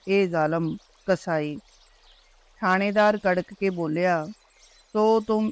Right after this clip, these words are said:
ਇਸਕੋ ਬਚਾਨੇ ਕੇ ਲੀਏ ਉਠਾ ਕੇ ਲੇ ਗਿਆ ਥਾ?" ਚਾਰੇ ਪਾਸੇ ਹਾਸੇ ਦਾ ਹੜ੍ਹ ਆ ਗਿਆ। ਕੋਈ ਕਹਿੰਦਾ ਸੀ, "ਮਚਲਾ ਹੈ," ਪਰ ਗਫੂਰ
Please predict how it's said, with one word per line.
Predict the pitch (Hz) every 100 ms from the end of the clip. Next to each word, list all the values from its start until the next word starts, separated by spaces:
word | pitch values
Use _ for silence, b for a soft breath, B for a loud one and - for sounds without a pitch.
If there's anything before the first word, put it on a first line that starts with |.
| -
ਇਸਕੋ | 180 - - 202
ਬਚਾਨੇ | 190 185 180 156 180
ਕੇ | 180 190
ਲੀਏ | 190 185 185
ਉਠਾ | 190 - 165 165 160
ਕੇ | 151 180
ਲੇ | 165 160
ਗਿਆ | 160 196 196
ਥਾ?" | 202 175 - _ _ _ _ _ - _ -
ਚਾਰੇ | 220 202 208 208
ਪਾਸੇ | 185 170 - 185 185 185 180
ਹਾਸੇ | 165 - 175
ਦਾ | 175 170
ਹੜ੍ਹ | - 180 -
ਆ | 160 156
ਗਿਆ। | 151 175 160 214 - - _ _ _ _ _ -
ਕੋਈ | 226 226
ਕਹਿੰਦਾ | 214 180 175 190 190
ਸੀ, | - 190 190
"ਮਚਲਾ | 180 160 - 170 180
ਹੈ," | 170 151 143 - - _ _ _ _ _
ਪਰ | 208 202 190
ਗਫੂਰ | 180 165 180 175 175 175 156